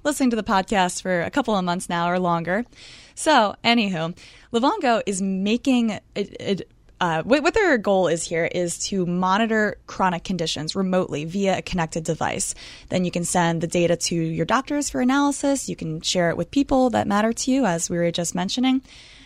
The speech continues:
Uh, and they also have a staff of coaches that's available for support and monitoring.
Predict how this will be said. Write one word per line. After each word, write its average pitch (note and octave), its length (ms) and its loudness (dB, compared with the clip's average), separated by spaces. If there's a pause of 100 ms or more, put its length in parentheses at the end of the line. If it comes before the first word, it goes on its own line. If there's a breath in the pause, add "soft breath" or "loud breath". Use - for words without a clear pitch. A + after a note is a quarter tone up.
(100)
Uh, F3+ 200 0
and G3+ 100 0
they A#3 60 2
also C#4+ 200 2
have C#4+ 140 2
a G#3+ 40 -2
staff G3 320 0
of F#3 120 -8
coaches F3+ 400 -2
that's - 180 -6
available E3 440 2
for E3 240 -2
support E3+ 440 -2
and E3 140 -4
monitoring. D#3+ 500 -2